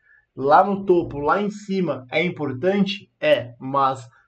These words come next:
achar que só isso vai ser o crucial ou importante pra série é utopia,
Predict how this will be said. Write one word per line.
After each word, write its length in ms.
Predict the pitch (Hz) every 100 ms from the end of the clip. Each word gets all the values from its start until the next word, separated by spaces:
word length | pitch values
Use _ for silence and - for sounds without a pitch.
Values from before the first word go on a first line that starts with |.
| _ _ _ - -
achar 480 | - 135 120 165 196
que 100 | -
só 280 | - 214 214
isso 340 | 196 220 190
vai 160 | 165 160
ser 380 | - 175 175 165
o 120 | 160
crucial 520 | 156 160 - 143 165 160
ou 120 | 170
importante 520 | 180 180 156 151 147
pra 160 | - 135
série 360 | 120 139 147 147 _ _
é 80 | -
utopia, 840 | 139 147 151 120 120 170 202 208